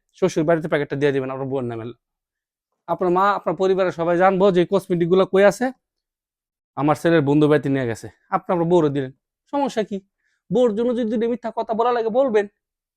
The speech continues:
মোবাইলে তো বউর জন্য আসমানের তারা সুদ্ধা এনে দাঁড়াইতেছেন, বাস্তবে তো একটা শ্যাম্পু দিতে পারেন না। ভিডিওটা শেয়ার করবেন ভাই। আর যারা প্রবাসীর বউ আছে, ভিডিওটা আপনার স্বামীর কাছে শেয়ার করবেন যে, "তুমি আমার জন্য দুইটা শ্যাম্পু আনতে পারো না, আর তুমি আমার জন্য আসমানের তারা, কলিজা, জান, এগুলা কোয়ার দরকার নাই।"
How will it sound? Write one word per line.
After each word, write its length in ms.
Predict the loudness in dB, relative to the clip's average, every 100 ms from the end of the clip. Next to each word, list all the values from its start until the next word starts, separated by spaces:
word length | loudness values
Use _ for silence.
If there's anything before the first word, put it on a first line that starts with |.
| _ _ _
মোবাইলে 300 | 0 4 4
তো 100 | 4 2
বউর 260 | 6 4
জন্য 160 | 4 4
আসমানের 340 | 4 4 0 2
তারা 160 | 2 2
সুদ্ধা 200 | 2 4
এনে 140 | 4
দাঁড়াইতেছেন, 460 | 4 2 2 -2 -2
বাস্তবে 360 | 0 0 0 -2
তো 60 | 0
একটা 120 | -2
শ্যাম্পু 240 | -2 0 0
দিতে 160 | -2 -4
পারেন 220 | -4 -6
না। 140 | -16 _ _ _ _ _ _ _ _ -2
ভিডিওটা 300 | 0 2 0
শেয়ার 260 | 2 2 4
করবেন 260 | 2 2 0
ভাই। 160 | -4 -8 _ _ _ _ _ _
আর 120 | 0 2
যারা 200 | 4 4
প্রবাসীর 380 | 6 4 4 2
বউ 120 | 2
আছে, 140 | 2 2
ভিডিওটা 240 | 2 2
আপনার 160 | 0 0
স্বামীর 220 | 0 0
কাছে 160 | -2 -2
শেয়ার 180 | -4 -4
করবেন 200 | -6 -8
যে, 80 | -10
"তুমি 280 | -6 -2 0
আমার 200 | 0 0
জন্য 140 | -2
দুইটা 180 | -2 -4
শ্যাম্পু 300 | -2 -2 2
আনতে 200 | 2 2
পারো 200 | 2 2 4
না, 80 | 2
আর 80 | 2
তুমি 140 | -2
আমার 200 | 0 0 0
জন্য 140 | 4
আসমানের 400 | 4 2 -2 0
তারা, 180 | 4 6 4
কলিজা, 500 | 4 2 4 6 6
জান, 380 | 8 6 8 6 2
এগুলা 280 | 0 2 4
কোয়ার 280 | 8 8 8
দরকার 280 | 2 2 2
নাই।" 180 | 0